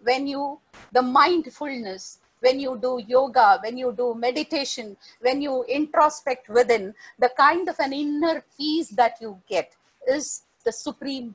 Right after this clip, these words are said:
bliss. Are they not sciences? These five koshas are teaching you science, language, shastra, everything. So,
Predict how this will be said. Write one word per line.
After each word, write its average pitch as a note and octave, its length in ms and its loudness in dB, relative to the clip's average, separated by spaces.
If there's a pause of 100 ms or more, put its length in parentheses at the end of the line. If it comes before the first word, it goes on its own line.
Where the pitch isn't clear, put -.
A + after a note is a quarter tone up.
bliss. - 540 -12 (400)
Are B3 180 4
they C#4 160 -6
not C4 300 0
sciences? C#4 720 -8 (240)
These C#4 240 -12
five C#4 420 2
koshas C4 600 2 (100)
are G#3+ 240 0
teaching C#4 400 -10
you E4 220 -6 (300)
science, D#4 560 0 (180)
language, C#4+ 720 2 (220)
shastra, D4 800 2 (260)
everything. D#4 560 2 (1300)
So, G#4 520 4